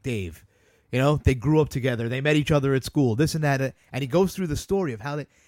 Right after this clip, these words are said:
and about halfway through, I, I, I, I, I, sometimes I get it. So I'm like, "Oh, I'm like, ooh, it's this band." Uh, the other day, it just so happened that he did Dio. And I forget his real name. Uh,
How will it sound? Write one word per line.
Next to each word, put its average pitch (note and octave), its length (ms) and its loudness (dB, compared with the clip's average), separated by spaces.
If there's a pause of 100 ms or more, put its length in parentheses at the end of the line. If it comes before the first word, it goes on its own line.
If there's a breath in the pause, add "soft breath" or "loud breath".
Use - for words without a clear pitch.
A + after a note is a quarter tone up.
(180 soft breath)
and C#3 140 -4
about C3+ 180 0
halfway F3+ 360 -2
through, E3+ 260 -2
I, A#2+ 240 -4
I, C3+ 100 -10 (300)
I, C#3 160 -10
I, C#3+ 120 -10 (840)
I, B2+ 80 -10 (180)
sometimes F3+ 420 4
I C#3+ 80 4
get C3+ 180 2
it. - 140 -12
So D3+ 100 -4
I'm D#3+ 60 -4
like, A3 100 -8
"Oh, A#3 40 0
I'm A3 40 0
like, A3+ 160 -2
ooh, E4 180 2
it's F3 160 -6
this - 260 -6
band." C3+ 320 0 (580 soft breath)
Uh, D#3+ 100 -12
the C3+ 260 -4
other G3 200 4
day, D3+ 320 4
it A#2 100 0
just D#3+ 200 2
so D#3 100 2
happened D3 340 0
that A#2+ 120 -4
he A#2+ 100 -6
did A2 280 -4
Dio. A2 360 -4 (720)
And C3+ 280 -6 (120)
I C#3 80 -2
forget D#3+ 240 2
his C3 100 0
real C3 240 -2
name. F#2+ 300 -10
Uh, G2 160 -6